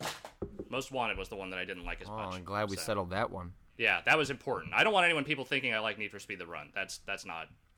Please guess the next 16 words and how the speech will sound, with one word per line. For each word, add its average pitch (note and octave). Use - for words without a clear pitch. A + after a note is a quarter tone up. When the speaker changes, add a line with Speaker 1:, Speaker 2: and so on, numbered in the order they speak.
Speaker 1:
that's F#2+
not F#2
accurate. D#2+
Speaker 2:
Oh, D3
Chris -
Tilton F#3+
is G2
the G2
chat. F#2+
He C#3+
says A2+
fifteen -
hundred. F2+
I G2+
believe F#2
him. E2+